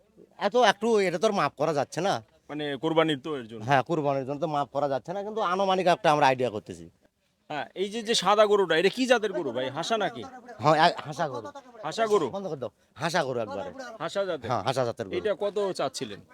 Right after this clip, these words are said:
Speaker 1: এই চারটা একই দামের গরু, মনে করেন যে হয়তো কিনতে যায়, মানে ছোটবেলা কিনেছি তো, হয়তো পাঁচশো এক হাজার কম বেশি হয়েছে, কিন্তু একই জাতের। এই যে এই, এইগুলো আবার এক, এক জাতের।
Speaker 2: এইটা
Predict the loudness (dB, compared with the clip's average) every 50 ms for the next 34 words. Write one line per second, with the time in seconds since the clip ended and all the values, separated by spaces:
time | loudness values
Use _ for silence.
0 | -20 _ _ _ _ _ 4 6 6 6 8 8 8 8 6 4 _ 0 0 0
1 | 0 -2 -6 -6 -6 -6 -6 -6 -6 -6 -6 -8 -8 -6 -4 -4 -4 -4 -6 -6
2 | -2 -2 2 4 4 4 4 2 0 0 -2 -2 -4 -10 _ _ _ _ _ _
3 | 2 2 4 6 6 4 4 4 4 2 2 2 2 4 6 8 8 8 8 8
4 | 6 4 2 0 -2 -6 -4 0 2 4 4 4 4 4 2 0 -2 -2 -4 -2
5 | 0 2 2 0 0 -4 _ _ -6 -6 -4 -2 -2 -2 -2 0 0 0 2 2
6 | 2 2 0 0 0 0 0 0 -2 -2 -2 -2 -2 -2 -4 -6 -6 -8 _ -20
7 | -20 _ _ -6 -6 -4 0 2 2 4 4 2 -2 -4 -4 -6 -6 -8 -10 -8
8 | -8 -8 -8 -10 -10 -10 -12 -12 -12 -14 -16 -16 -16 -12 -10 -8 -8 -8 -8 -10
9 | -10 -12 -14 -14 -12 -8 -8 -8 -6 -6 -8 -8 -8 -10 -14 -18 _ _ -10 -6
10 | -4 -2 -2 -2